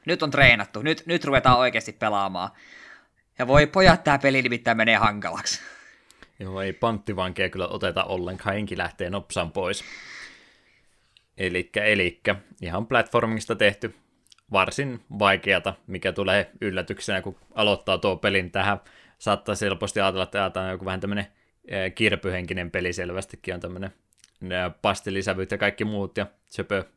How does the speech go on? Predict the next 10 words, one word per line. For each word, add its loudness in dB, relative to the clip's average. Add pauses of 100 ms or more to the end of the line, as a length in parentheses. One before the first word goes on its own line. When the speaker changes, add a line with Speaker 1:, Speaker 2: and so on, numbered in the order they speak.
(160)
Speaker 2:
päähahmo 4
tässä -6
kyseessä, -2
niin -8 (380)
tämähän -4
on 0
helppo -2
lasten -4
tasohyppelypeli. -6 (240)
Ei, 2